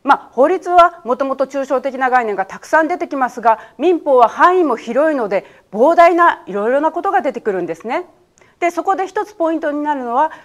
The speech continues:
具体的な例を、えー、念頭に考えていくということになります。そこで、えー、民法ではですね、たまにこの子に手伝ってもらいたいと思います。こんにちは。僕、もんちゃんです。よろしくお願いしま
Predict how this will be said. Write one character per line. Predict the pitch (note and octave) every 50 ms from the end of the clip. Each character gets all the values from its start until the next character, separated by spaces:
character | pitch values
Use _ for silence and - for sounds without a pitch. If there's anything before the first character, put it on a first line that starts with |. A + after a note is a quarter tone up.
| _ _ _
具 | - G#3 A3
体 | - D4+ D#4+ F4 E4
的 | E4 E4+ E4+ - D#4+ D#4
な | D#4 D#4 E4+ D#4 - - -
例 | F3+ A#3 D#4 F4+ F4+ F4+ E4+ C4+ C4+
を、 | C4+ E4+ E4+ D4 - - - - _
え | - G3 F#3 F3 E3+
ー、 |
念 | F#3 G#3+ A#3 A#3 A3+
頭 | - B3+ A#3+ A#3 A#3
に | B3+ E4 D#4 - -
考 | - A3 A3+ B3 C#4 C#4
え | C#4
て | C4 A3
い | G3
く | - -
と | - - _ _ _ _ _ _ _
い | G#3+
う | B3 B3
こ | C#4 D#4+
と | D#4 G4
に | F4+ D4
な | C4+ B3
り | A#3
ま | A#3+ A#3 A#3
す。 | - _ _ _ _ _ _ _ _
そ | _ - E4
こ | D#4+ E4
で、 | E4 E4 E4+ D#4+ - - _ _
え | A#3+ A#3+ A3+ A3 G#3
ー、 | G#3+
民 | D4 F4+ F4
法 | E4 D#4 C4 A3
で | F#3+ F#3
は | E3+ D#3
で | D#3+ E3+
す | - -
ね、 | A3+ A3 G#3+
た | - B3+
ま | C4+ C4 B3
に | B3 A#3 - - _ _ _ _ _ _ _
こ | - F4
の | E4 D#4+
子 | - - - - _ _ _ _ -
に | E4 F#4 -
手 | - - - C4
伝 | G#3+ - A3+ A3
っ | A3+
て | -
も | G3+ G#3 F#3+
ら | F3+ F3
い | E3+
た | - F3
い | F3 -
と | - E4+ - - -
思 | G#3 A3+ G#3
い | G3
ま | F3+ G3
す。 | - - _ _ _ _ _ _ _ _ _ _ _ _ _ _ _ _ _
こ | - F#4
ん | F4
に | F#4 F#4+
ち | F#4 F#4
は。 | F#4 F#4 F#4 E4 - - - F#3 F#3+
僕、 | F#4 - - E4 B3+ G3 - - _ _
も | - B3 G4+
ん | B4 -
ち | A4+
ゃ | G#4+
ん | F#4+
で | D#4+ D#4 C#4+ C#4+
す。 | C#4 - - _ _ _ _ _
よ | - G3+
ろ | A#3 D4+
し | - -
く | E4
お | E4+ F4
願 | F4+ F4+ F#4 F#4
い | F#4
し | F#4 F4
ま | F#4